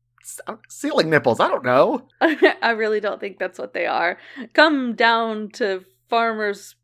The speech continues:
Speaker 2: Branch and get your ceiling nipples.
Speaker 1: Okay, I th-, it's not
Speaker 2: <laughs>
Speaker 1: mandala. I feel like it's a word similar to that. I'm a hundred percent sure that half our listeners are screaming it right now. I'm sorry, I can't hear you.
Speaker 2: Actually, they're just laughing 'cause you said ceiling nipples.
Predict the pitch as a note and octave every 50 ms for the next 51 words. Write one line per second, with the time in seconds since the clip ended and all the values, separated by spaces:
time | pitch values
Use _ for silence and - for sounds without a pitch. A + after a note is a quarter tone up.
0 | _ _ - - G3+ G#3 G3+ G3+ G3+ G3 F#3 F#3+ - - G3 F3+ F3+ F3 - G3+
1 | G3 F#3+ - - F#3+ F#3 F#3 F3+ F3+ F3 - - - G#3+ G#3 G3 F3+ F3+ F3+ F3+
2 | F#3+ F3+ F3+ E3+ E3+ - D#3+ C3 - - D#3 - - - - - _ - - C3+
3 | - - B2 F2 E2+ - A#2+ C3 B2+ _ _ - E3 - D3 D3 C#3+ C#4 F3 C#3+
4 | C#3 D3 D#3 F3+ F#3+ B3+ D#3+ D3+ D3 C3+ B2+ B2+ A#2+ A2+ A#2 A#2+ A#2 - - A2+
5 | A#2 _ _ _ - - C3+ C3+ C#3+ D3 C#3 C3 - C3 A#2 - A#2 G2+ G#2 G#2
6 | G2+ F#2+ - - - - G#2+ F#2+ F#2+ G2+ A2 A#2 A#2+ A#2+ A#2+ - C3 B2+ B2+ C3+
7 | B2+ - _ _ _ _ _ _ - A2+ A2+ A2 G#2+ G#2+ G2 F#2+ - _ _ -
8 | - G#2+ G#2 A#2 A#2+ B2 - - - - - - - - G2 F#2+ F#2+ F#2 F2+ F#2+
9 | F2 - - G#2 G2+ F#2+ - G2+ F#2+ F#2 F#2 - - - G2 F2+ - F2+ - -
10 | - C3+ C3+ C3 B2 G#2 G2 E2+ - F#2 F2+ E2 - - F2+ F2 F2 F2 F2 F2+
11 | G#2+ A#2+ A2+ F2 - - - - D#2 C#2+ D2+ F2 F#2 - B2+ B2+ - F4 - A#2+
12 | A#2 - _ - - C3+ A#2+ C3 B2 G2+ F#2 G#2 G#2 G2 G#2+ A2+ - - _ _
13 | - A3+ G#3 - - G#3 G3 F#3+ G3 F#3+ F#3+ F#3+ G3+ F#3+ G3+ F#3 F3+ E3+ F3+ F3
14 | - F3+ E3+ F3 - F3+ F3+ - F#3 F3+ - F#3 F3 - - - - E3 D3+ C#3+
15 | C3 C#3+ D3+ D3+ D#3 D#3 F3 - - - D3+ E3+ F#3+ G3 - -